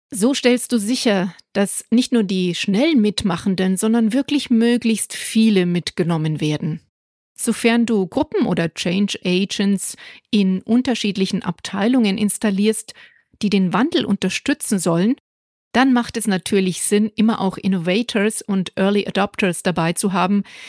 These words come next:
die für den Wandel begeistern können. Nun kommen wir zu dir selbst im fünften Punkt. Change-Kompetenz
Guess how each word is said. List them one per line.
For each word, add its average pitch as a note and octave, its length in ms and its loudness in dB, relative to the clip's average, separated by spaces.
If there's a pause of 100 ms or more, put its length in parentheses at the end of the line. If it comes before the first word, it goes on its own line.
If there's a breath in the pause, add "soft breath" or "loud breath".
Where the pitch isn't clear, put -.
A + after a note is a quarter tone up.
(220 loud breath)
die B3 140 0
für B3+ 160 0
den G3+ 280 2
Wandel G3 520 0
begeistern E3+ 720 -2
können. - 360 -8 (440)
Nun B3+ 160 6
kommen G#3+ 380 2
wir F#3+ 320 2 (180)
zu G3 200 0
dir F#3+ 240 2
selbst G3 500 -2
im G3+ 340 2 (140)
fünften - 560 -2
Punkt. - 540 -10 (1080)
Change-Kompetenz G#3+ 1160 0